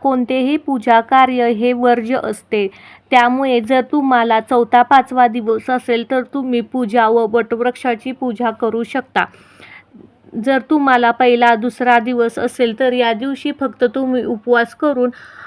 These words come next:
आपण वटपौर्णिमेच्या व्रताचे पालन करू शकता. त्यानंतर जर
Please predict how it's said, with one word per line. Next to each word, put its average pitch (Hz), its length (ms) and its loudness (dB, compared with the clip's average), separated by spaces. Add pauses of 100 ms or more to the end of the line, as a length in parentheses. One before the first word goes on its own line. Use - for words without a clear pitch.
(140)
आपण 247 400 2
वटपौर्णिमेच्या 269 1000 0
व्रताचे 240 540 -2
पालन 220 440 0
करू 226 340 -2
शकता. 208 420 -4 (1900)
त्यानंतर 262 580 2
जर 240 340 2